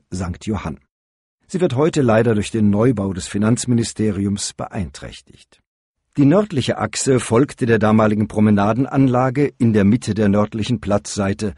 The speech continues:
Heute steht dort der neunzehnhundertvierundfünfzig bis achtundfünfzig entstandene Atriumbau der Staatskanzlei.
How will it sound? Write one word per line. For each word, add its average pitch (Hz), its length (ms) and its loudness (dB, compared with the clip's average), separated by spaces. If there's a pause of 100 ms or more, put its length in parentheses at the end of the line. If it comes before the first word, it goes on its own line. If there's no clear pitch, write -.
(340)
Heute 151 500 -2
steht - 520 -4
dort 110 380 -2
der 107 100 2
neunzehnhundertvierundfünfzig 107 1400 0
bis - 240 -10
achtundfünfzig 110 960 -4
entstandene 110 840 0
Atriumbau 101 840 -2
der 117 160 -6
Staatskanzlei. 76 1000 -10